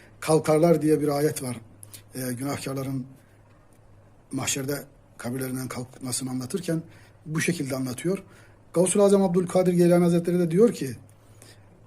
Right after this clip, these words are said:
sadıklar, yani kuvvetli Müslümanlar öyle kuvvetlidirler ki manen, e, bu kafir cinler, şeytanlar onları çarpmaya geldikleri zaman onlar çarpılırlar.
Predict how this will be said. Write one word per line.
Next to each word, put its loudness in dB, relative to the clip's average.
sadıklar, 4
yani 0
kuvvetli -2
Müslümanlar 0
öyle 6
kuvvetlidirler 6
ki 2
manen, 6
e, -18
bu -2
kafir 2
cinler, 0
şeytanlar -2
onları 8
çarpmaya 6
geldikleri 4
zaman 2
onlar 8
çarpılırlar. -2